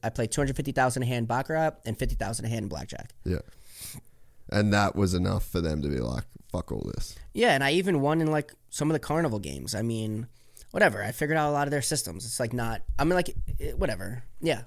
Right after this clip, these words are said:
Speaker 1: basically. They're like,
Speaker 2: Yeah.
Speaker 1: "You're just a liability."
Speaker 2: Yeah.
Speaker 1: Yeah.
Speaker 2: And so they basically, you, so y-, you went on, like, a, a run. I'm just trying to, like, re-, recap the story for
Speaker 1: Yeah.
Speaker 2: people. So it's like you pretty much just go on, like, this crazy run in Vegas,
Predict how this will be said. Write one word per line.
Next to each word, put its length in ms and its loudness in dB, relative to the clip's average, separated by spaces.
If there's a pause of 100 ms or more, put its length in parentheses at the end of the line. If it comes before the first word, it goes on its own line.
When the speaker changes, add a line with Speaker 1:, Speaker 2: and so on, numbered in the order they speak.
Speaker 1:
basically. 420 -2 (240)
They're 120 6
like, 100 4
Speaker 2:
Yeah. 80 2
Speaker 1:
"You're 20 2
just 140 2
a 40 4
liability." 520 0 (160)
Speaker 2:
Yeah. 180 0 (420)
Speaker 1:
Yeah. 180 -6 (220)
Speaker 2:
And 280 4
so 400 6 (160)
they 160 6
basically, 560 2 (200)
you, 280 0 (240)
so 160 6
y-, 160 6 (280)
you 200 4
went 160 8
on, 200 6
like, 240 2
a, 300 2 (340)
a 120 4
run. 540 2
I'm 160 2
just 200 2
trying 140 4
to, 80 2
like, 200 0
re-, 300 -2 (100)
recap 360 0
the 80 -2
story 280 -2
for 100 -6
Speaker 1:
Yeah. 180 2
Speaker 2:
people. 140 -2
So 120 0
it's 140 0
like 160 0
you 100 0
pretty 220 6
much 220 6
just 180 -4
go 220 4
on, 80 2
like, 200 0
this 140 -2
crazy 440 0
run 360 -2 (320)
in 160 0
Vegas, 580 0